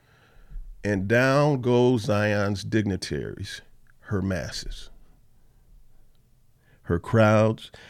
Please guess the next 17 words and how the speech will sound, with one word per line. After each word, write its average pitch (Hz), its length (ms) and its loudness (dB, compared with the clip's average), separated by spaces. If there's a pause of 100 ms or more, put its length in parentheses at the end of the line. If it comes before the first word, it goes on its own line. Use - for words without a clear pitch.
(120)
and 90 180 2
those 101 300 4
who 90 100 0
celebrate 101 760 0
in 95 180 -6
her. - 320 -14 (1500)
So - 380 -4 (460)
her 117 120 -2
masses, 143 520 0
her 110 140 -4
crowds, 135 480 2
her 113 120 -2
dignitaries, 127 760 0
those 120 280 0
who 120 120 -4
celebrate 135 800 2 (260)
in 104 220 0